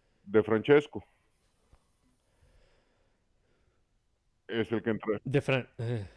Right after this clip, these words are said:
Speaker 1: es el que entraría en lugar de, de este cabrón.
Speaker 2: ¿Devlin de Francesco?
Speaker 1: Sí.
Speaker 2: No, pero Devlin de Francesco es, es piloto de Andretti, güey.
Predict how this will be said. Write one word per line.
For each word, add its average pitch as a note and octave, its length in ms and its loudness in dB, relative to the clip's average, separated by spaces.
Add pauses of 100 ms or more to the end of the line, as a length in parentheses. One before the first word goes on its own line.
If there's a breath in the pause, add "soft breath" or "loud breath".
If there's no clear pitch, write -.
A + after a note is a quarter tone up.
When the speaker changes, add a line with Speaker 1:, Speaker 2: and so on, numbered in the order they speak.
(120)
Speaker 1:
es G#2+ 200 2
el G#2+ 120 0
que A2 60 0
entraría G2+ 440 2
en G2+ 100 -2
lugar G2 320 2
de, E2 800 -2 (1120)
de F#2 140 0
este F2 220 -6
cabrón. D#2+ 520 -2 (2250)
Speaker 2:
¿Devlin D#3 400 4
de D3 80 4
Francesco? C3+ 560 -2
Speaker 1:
Sí. A2+ 180 2 (1300)
Speaker 2:
No, D#3+ 100 0
pero D3 160 2
Devlin E3+ 240 4
de D#3 80 4
Francesco C3+ 640 -4
es, C3+ 280 -2
es C#3 140 -4
piloto C3+ 360 -4
de A#2+ 60 0
Andretti, B2 400 -4
güey. G2+ 160 -10